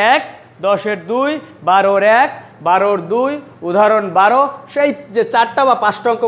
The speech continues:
করবা, সব অঙ্কের জন্যই এই কাজটুক বাধ্যতামূলক। cos সাড়ে বাইশ ডিগ্রির মান বাধ্যতামূলক। তো two sin স্কয়ার equal to আমরা one minus cos two দেবো। তাহলে আগে ছিল two cos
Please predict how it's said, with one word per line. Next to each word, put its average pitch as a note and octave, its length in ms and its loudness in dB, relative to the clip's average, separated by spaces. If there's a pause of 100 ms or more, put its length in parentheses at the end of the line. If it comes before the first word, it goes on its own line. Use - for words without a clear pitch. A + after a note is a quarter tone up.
করবা, B3 200 2 (140)
সব C4+ 160 0 (100)
অঙ্কের C4+ 320 0
জন্যই C4 260 -2 (140)
এই B3 80 2 (120)
কাজটুক A#3 340 -2 (100)
বাধ্যতামূলক। G3+ 720 2 (320)
cos G#3 140 -2 (100)
সাড়ে G3+ 220 -6
বাইশ A3+ 200 -2
ডিগ্রির B3+ 280 -8
মান A3+ 200 -2
বাধ্যতামূলক। D#3+ 560 -2 (380)
তো G#3+ 60 -2 (120)
two D4+ 80 2 (120)
sin A#3 220 2 (120)
স্কয়ার C#4 260 0
equal C4 280 0
to C#4 140 -2
আমরা A3+ 200 -4
one G#3 220 -2
minus A3+ 380 -2
cos G#3 160 -4 (100)
two G#3 60 0 (280)
দেবো। C4+ 160 2 (260)
তাহলে G#3+ 260 0
আগে B3 240 4
ছিল C4 120 -4 (140)
two A#3 60 -2 (100)
cos G3 160 -2